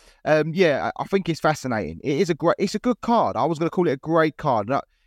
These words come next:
it's not a great card. It is, but it's one of the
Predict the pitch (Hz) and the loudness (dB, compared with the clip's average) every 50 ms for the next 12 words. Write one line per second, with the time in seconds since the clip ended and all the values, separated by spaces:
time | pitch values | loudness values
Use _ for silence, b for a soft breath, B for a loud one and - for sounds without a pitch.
0 | _ - 139 - - 202 156 151 - - 156 160 170 165 170 170 - - - 143 | _ -12 -8 -2 2 2 2 2 2 -2 0 4 4 6 4 4 0 -2 -2 0
1 | 117 104 90 90 95 - - 139 139 110 170 147 120 - 175 - 151 - 147 180 | 0 0 0 -2 -6 -6 -4 -4 -2 -2 -4 -4 -2 -2 -2 -2 -2 -2 0 2
2 | 170 160 151 143 131 | 2 2 0 -2 -4